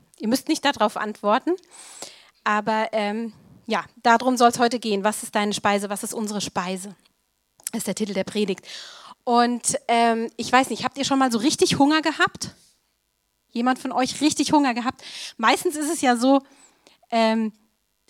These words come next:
oft essen wir schon, bevor der richtige Hunger kommt. Kennt ihr das? <laughs> Wir sind so gesegnet und so leben im Überfluss irgendwie,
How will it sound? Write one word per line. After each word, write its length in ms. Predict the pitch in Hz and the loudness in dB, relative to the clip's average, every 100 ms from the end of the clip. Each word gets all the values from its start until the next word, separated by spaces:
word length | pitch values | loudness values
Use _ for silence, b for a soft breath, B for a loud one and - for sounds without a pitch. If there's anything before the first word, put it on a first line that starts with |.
| - | 4
oft 240 | 247 - - | 4 4 -4
essen 240 | 240 233 | -2 0
wir 80 | 220 | -2
schon, 240 | - 214 | -2 -4
bevor 240 | 190 - 214 | -4 -2 0
der 140 | 196 | 0
richtige 340 | 208 - 196 185 | -4 -6 -6 -4
Hunger 220 | 202 190 - | -2 -4 -6
kommt. 340 | - 208 190 | -4 -4 -4
Kennt 160 | - 254 | -6 -4
ihr 100 | 285 | -2
das? 340 | 285 277 - - - | 0 -2 -6 -4 -2
<laughs> 180 | - 285 | 2 2
Wir 140 | 285 | 2
sind 200 | 262 254 | 2 0
so 140 | 277 | 2
gesegnet 520 | 247 226 277 - 285 262 | 2 2 0 0 0 0
und 200 | 240 240 | -2 -2
so 100 | 277 | 0
leben 240 | 262 254 | 0 0
im 140 | 240 | 0
Überfluss 500 | 247 320 269 254 285 | 2 2 4 0 -4
irgendwie, 400 | 208 247 240 254 | -2 -2 0 -2